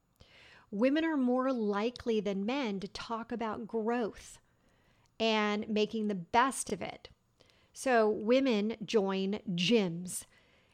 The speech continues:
and they're going back to school, you know, in their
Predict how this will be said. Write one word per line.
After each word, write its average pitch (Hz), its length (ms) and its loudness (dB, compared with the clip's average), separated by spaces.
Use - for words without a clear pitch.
and 202 520 0
they're 196 500 0
going 202 260 0
back 196 240 -2
to - 80 -8
school, - 840 -2
you 233 80 -10
know, 214 260 -4
in 202 240 -2
their 190 480 -2